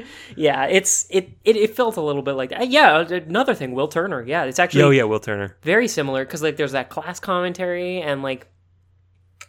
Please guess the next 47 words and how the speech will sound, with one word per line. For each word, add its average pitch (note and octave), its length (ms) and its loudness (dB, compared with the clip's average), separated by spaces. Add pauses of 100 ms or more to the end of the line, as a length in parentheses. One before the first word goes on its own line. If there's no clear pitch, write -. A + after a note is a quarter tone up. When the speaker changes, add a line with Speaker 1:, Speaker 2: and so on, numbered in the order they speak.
(140)
Speaker 1:
the, D3 180 -2
the C#3+ 240 -2
Duchess's D3 480 -4
daughter C3 340 0
or C#3+ 220 -2
whatever D3 400 -4
being C3 320 -6
the B2 80 -4
Jasmine B2+ 500 -4
role C#3+ 480 -6
in D3+ 180 -6
that. D3+ 260 -6
Speaker 2:
Yeah. G#2+ 220 0 (360)
Speaker 1:
It's A3+ 220 -4
like, C4 160 2
this D#4 160 -4
story B3+ 400 2
is D#3 120 -2
like D#3+ 200 -2
a F3+ 60 -4
tale F#3 360 -2
as C#3 80 0
told C#3+ 300 -8
as, B2 120 -6 (200)
is D3+ 420 -4
ta-, - 320 -10
is C#3+ 140 -6
a D3 60 -2
tale D#3+ 240 0
as C3 120 0
old C3+ 160 -2
as C3 100 -6
time, A#2+ 380 -6
really. A#2+ 440 -10
Speaker 2:
Yeah, A3+ 160 6
just E3+ 120 -4
put G3+ 160 0
Steele D3+ 340 0
and C#3 120 4
Absinthe. A#2+ 480 0
Everything C#3 380 2
is C3+ 180 0
one C#3 180 6
to B2+ 80 6
one. A2 300 4 (500)
Speaker 1:
Yeah. D#3+ 280 4
Speaker 2:
Um, D#3 200 -2